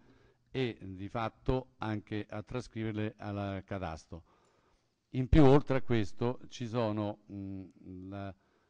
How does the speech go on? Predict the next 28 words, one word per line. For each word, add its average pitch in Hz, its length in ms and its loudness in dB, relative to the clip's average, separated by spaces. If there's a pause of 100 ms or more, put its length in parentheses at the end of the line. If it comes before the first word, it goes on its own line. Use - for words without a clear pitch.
(800)
la 117 120 -4
regolari-, 123 480 2
la 113 380 -4
regolarizzazione 117 1120 0
di 107 420 -6
una 117 220 -4
vicenda 117 540 -2
che 104 200 -4
risale 104 480 -2
uguale, 98 640 -4
eh, 90 420 -10
inizia 104 380 -8
nel 104 180 -4
millenovecentottantasette 107 1300 -4
come 107 360 -2 (420)
causa, 117 600 2 (400)
ma 110 240 -2
che 127 480 0
addirittura 117 800 -2
parla 107 440 -2
di 107 140 -2
espropri 113 440 2
effettuati 110 600 0
negli 104 200 -2
anni 104 160 -2
sessanta 101 460 -6
e 90 40 -12
settanta. 92 640 -6